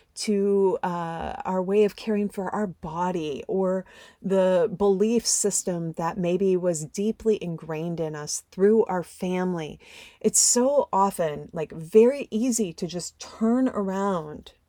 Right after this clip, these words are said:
and go back. And something within me had this really strong knowing that I needed to go forward. That going back, even though it was a logical,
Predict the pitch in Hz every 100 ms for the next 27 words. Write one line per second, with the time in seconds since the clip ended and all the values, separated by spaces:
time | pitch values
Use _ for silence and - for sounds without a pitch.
0 | - 185 180 180 160 160 131 120 _ -
1 | - - - - 208 202 202 185 - -
2 | 262 269 294 240 196 196 - 208 202 165
3 | 156 151 180 180 - 180 190 277 294 240
4 | - - 180 190 196 196 175 175 190 151
5 | - - - _ _ _ _ _ _ _
6 | _ _ _ _ - 180 208 - 180 240
7 | 269 226 226 202 160 180 151 139 - -
8 | 151 139 131 147 - _ _ _ _ _
9 | _ _ _ _ _ _ _ _ 214 208
10 | - 226 214 240 202 175 156 156 202 196
11 | 214 202 190 185 - - - - 185 175
12 | 165 160 165 175 185 190 - 180